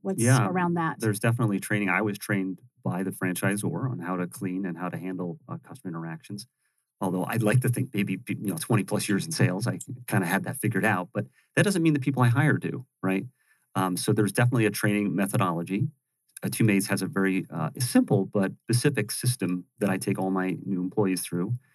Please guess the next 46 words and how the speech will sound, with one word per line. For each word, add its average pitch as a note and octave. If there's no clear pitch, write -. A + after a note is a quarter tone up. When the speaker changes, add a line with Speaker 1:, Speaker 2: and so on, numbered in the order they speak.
Speaker 2:
It's -
a A#2+
five-day F#2+
training F2+
period F#2
where F#2+
mostly D#3
you're G#2
on F2+
site -
training F#2
at, B2
at -
customers' -
houses. F2
We A2
got -
videos F2+
and F2+
some -
testing -
that E2
we -
can D#2+
do, -
but -
largely G#2+
you're F#2+
in-house, F2+
uh, F2
showing F#2
how F2
we F2
clean. E2+
It's, G3
it, -
as A2
I B2
tell G#2+
new G2
employees, A2
it's -
not G2+
so -
much F#2+
about F2